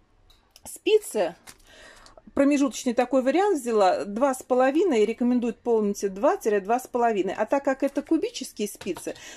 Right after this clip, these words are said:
то получается, что минус ноль двадцать пять, э, то есть как бы мы работаем со спицами два двадцать пять. Как раз два тире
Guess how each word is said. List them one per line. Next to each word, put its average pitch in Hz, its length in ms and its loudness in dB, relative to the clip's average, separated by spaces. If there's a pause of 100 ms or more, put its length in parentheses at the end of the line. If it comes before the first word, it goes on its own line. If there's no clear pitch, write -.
(100)
то 349 120 0
получается, 311 800 2
что 240 480 0 (1800)
минус 240 340 2
ноль 233 160 -2
двадцать 220 440 -2
пять, 427 380 -2 (280)
э, - 120 -2
то 262 140 0
есть 262 120 -2
как 233 200 0
бы 233 80 0
мы 247 160 2
работаем 349 560 2
со 226 200 -4
спицами 302 600 -2 (180)
два 240 300 0
двадцать 233 400 -2
пять. 175 240 0
Как - 180 -2
раз 185 300 0
два 202 380 -2
тире 202 340 0